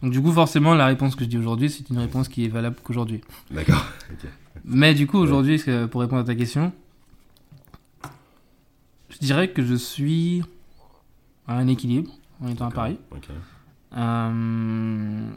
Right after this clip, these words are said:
Speaker 1: un équilibre, euh, qui pour le moment me, me convient.
Speaker 2: Mhm.
Speaker 1: Euh, c'est-à-dire que je peux rentrer, euh, effectivement, euh, voir la famille,
Speaker 2: Mhm.
Speaker 1: euh,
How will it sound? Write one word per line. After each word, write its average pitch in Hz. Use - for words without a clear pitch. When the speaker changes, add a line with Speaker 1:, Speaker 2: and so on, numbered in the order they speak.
Speaker 1:
un 131
équilibre, 135
euh, 110
qui -
pour -
le 127
moment 139
me, 131
me 131
convient. 143
Speaker 2:
Mhm. 71
Speaker 1:
Euh, 117
c'est-à-dire 131
que 135
je -
peux 131
rentrer, 131
euh, 120
effectivement, 123
euh, 113
voir 117
la 113
famille, 127
Speaker 2:
Mhm. 117
Speaker 1:
euh, 107